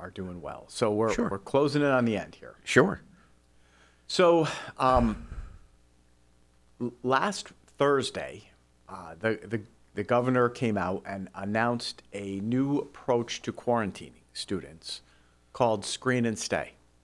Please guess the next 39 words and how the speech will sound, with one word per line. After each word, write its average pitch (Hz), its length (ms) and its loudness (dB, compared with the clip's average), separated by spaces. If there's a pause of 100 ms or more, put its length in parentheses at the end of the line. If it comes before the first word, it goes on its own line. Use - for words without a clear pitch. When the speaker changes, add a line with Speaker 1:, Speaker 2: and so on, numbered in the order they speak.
(100)
Speaker 2:
Okay. 78 320 -2
Speaker 1:
Um, 80 420 -14
and 92 380 -14 (420)
I 101 60 -6
wanna 131 180 2
talk 131 400 0
with 127 100 0
everybody 110 300 0
a 104 40 0
little 117 200 0
bit 107 160 0
about 95 380 -2
what 107 220 -2
that 73 200 -4
is, 175 380 -2 (160)
what 101 180 0
it - 80 -8
means, 127 400 0
and, 101 220 -2
and, 90 400 -14
and 85 240 -20
how 117 260 0
that 107 300 0
will 98 120 -6
be 101 120 -8
rolled 90 280 -2
out 82 260 -4
here 78 280 -6 (100)
in, 87 220 -20
in 85 160 -20
Portland. - 440 -8 (200)
Speaker 2:
Okay. - 360 -6 (380)
Speaker 1:
So 156 460 2 (240)
just 185 220 0
a 202 40 4
little 165 280 4
bit 135 160 2
of 123 120 -2
context. - 680 -6